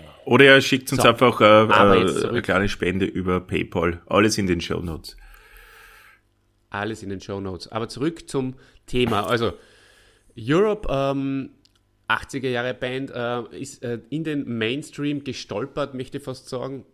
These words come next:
Speaker 2: Äh, das war sehr, sehr überraschend und auch sehr, äh, unvorhergesehen für die Band selber. Und sie sind dann, äh, natürlich sofort in einer Schublade gesteckt, weil, schau her,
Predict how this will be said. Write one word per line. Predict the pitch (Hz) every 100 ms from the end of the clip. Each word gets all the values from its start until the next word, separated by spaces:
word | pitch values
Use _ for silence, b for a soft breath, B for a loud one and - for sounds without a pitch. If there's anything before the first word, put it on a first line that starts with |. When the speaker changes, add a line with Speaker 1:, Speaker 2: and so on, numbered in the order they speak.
| _ _
Speaker 2:
Äh, | - 107 110 101 -
das | 107 -
war | 107 110 101
sehr, | - 123
sehr | 123 120 113 - _ _ _ _
überraschend | 117 107 95 113 - 131 117
und | 110
auch | 107 -
sehr, | - 123 117 - _ _ _ _ _ _ _ _ - -
äh, | - 98
unvorhergesehen | 101 - 127 170 160 147 - _ _ - 107 107 113 - 110 117 127
für | 127 120
die | 110
Band | - 98 98
selber. | - 101 123 139 b b b b
Und | 135 156 160 -
sie | - 107
sind | 110 110
dann, | 110 110
äh, | 107 107
natürlich | 110 107 117 117
sofort | - - 98 110 - - - _ _ _
in | 117
einer | 113 123
Schublade | 120 160 185 120 110 104 104
gesteckt, | 107 - 110 104 - - -
weil, | - 95 101 101 92
schau | -
her, | 104 92 90